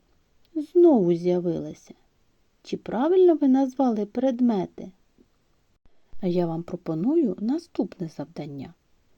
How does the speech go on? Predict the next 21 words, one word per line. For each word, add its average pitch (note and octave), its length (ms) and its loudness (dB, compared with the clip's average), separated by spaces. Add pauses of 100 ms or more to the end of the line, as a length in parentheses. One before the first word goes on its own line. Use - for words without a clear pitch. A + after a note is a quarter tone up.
(140)
Як F4+ 200 -2
ви F3+ 100 0
гадаєте, F3 580 -6
що - 200 -10
потрібно F3+ 520 -4
зробити F3 600 -4
в D#3+ 40 -12
ньому? C#3+ 220 -12 (1200)
Так, F3 420 -4
з'єднати D#3+ 680 -10
цифру B3+ 600 -4
з - 100 -20
потрібною F3 800 -4
кількістю G#3+ 720 -12
крапочок. - 800 -12 (520)
Подивіться, F3 680 -2
на E3 160 -10
кожному E3 560 -6
кубику - 720 -6
є B3+ 240 -4
крапочки. - 800 -8